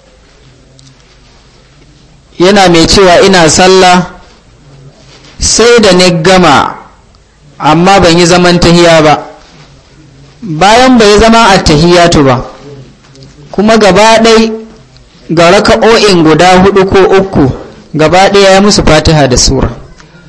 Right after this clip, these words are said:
To, wannan Fatiha da sura da kai, wac-, ma'ana dai kai surori ga raka'o'i biyu na ƙarshe ko guda ta ƙarshe, babu komai. Wannan ma mun gabata shi a cikin wannan karatu ɗin. To, amma nan,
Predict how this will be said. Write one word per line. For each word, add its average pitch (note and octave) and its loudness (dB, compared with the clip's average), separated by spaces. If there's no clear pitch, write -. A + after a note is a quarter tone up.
To, E3+ -2
wannan G3 0
Fatiha G#3 0
da D#3 0
sura F3+ 0
da C#3 0
kai, D3+ 0
wac-, D#3 -2
ma'ana E3 0
dai G3 2
kai G3+ 0
surori F#3+ 0
ga E3 0
raka'o'i E3 -2
biyu E3 -2
na E3+ -2
ƙarshe E3 -4
ko F3 -2
guda D3 0
ta C#3+ -4
ƙarshe, D3 -2
babu D3+ 0
komai. C3+ 0
Wannan E3 0
ma D#3 0
mun D#3+ 0
gabata C#3 2
shi C3+ -2
a B2+ 0
cikin C#3 -4
wannan C3+ 0
karatu A#2+ -2
ɗin. B2 -4
To, D#3 -4
amma F3+ 0
nan, G#3+ 0